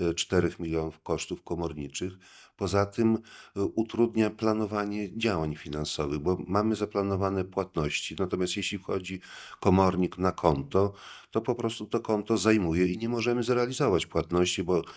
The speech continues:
chronione są tylko środki na wynagrodzenie pracowników. Pozostałe komornik w każdej chwili może zająć i posiadając te dodatkowe środki, możemy raz zawie-,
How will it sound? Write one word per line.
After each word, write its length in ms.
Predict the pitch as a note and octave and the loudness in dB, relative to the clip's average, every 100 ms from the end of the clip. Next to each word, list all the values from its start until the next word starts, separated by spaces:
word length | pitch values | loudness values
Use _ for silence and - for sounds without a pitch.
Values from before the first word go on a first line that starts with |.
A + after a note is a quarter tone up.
| - - F#2+ | -20 -6 -4
chronione 500 | - G2 G2 G#2 G#2+ | 0 4 4 4 4
są 220 | G#2 G#2 F#2+ | 2 0 -2
tylko 240 | F#2+ G2 | -2 -2
środki 440 | F2+ F#2 F2+ - | 2 4 2 2
na 140 | E2+ E2+ | 2 2
wynagrodzenie 680 | E2 E2+ E2 E2 E2 E2 | 2 0 2 2 2 0
pracowników. 760 | D#2+ E2 D#2 E2+ D2 C2+ - - _ - - - | -2 -4 -2 -4 -4 -10 -14 -20 _ -20 -20 -10
Pozostałe 680 | - F#2 F2+ - G#2 G2+ G2+ G2 _ _ _ _ _ | -2 2 2 2 2 4 2 -2 _ _ _ _ _
komornik 480 | - F2+ F#2+ F#2 F2+ | -8 0 0 0 -6
w 80 | - | -6
każdej 320 | G2 F#2+ F#2 | -6 -4 -6
chwili 280 | F2 F2+ E2 | -6 -4 -2
może 280 | D#2+ D#2 E2 | 0 0 -2
zająć 560 | C#2+ C2+ C2 C2 - - | -2 -6 -8 -10 -10 -8
i 180 | F#2 F2+ F#2 - - - _ | -8 -8 -12 -18 -20 -20 _
posiadając 760 | F#2 - F2 A2+ A#2+ F#2 - | -6 -6 -4 -2 -2 -4 -6
te 80 | - | -4
dodatkowe 560 | E2 F#2+ G2 - G2+ G#2+ | 2 2 2 0 -2 -2
środki, 500 | - D2 - - B2+ - _ _ - | 0 -2 -2 -8 -8 -10 _ _ -2
możemy 640 | G#2 G2+ G2+ F#2+ F#2 F2+ E2+ | 0 4 4 6 6 6 6
raz 300 | G2+ G#2 - | 4 4 2
zawie-, 280 | F2+ F2+ | 0 0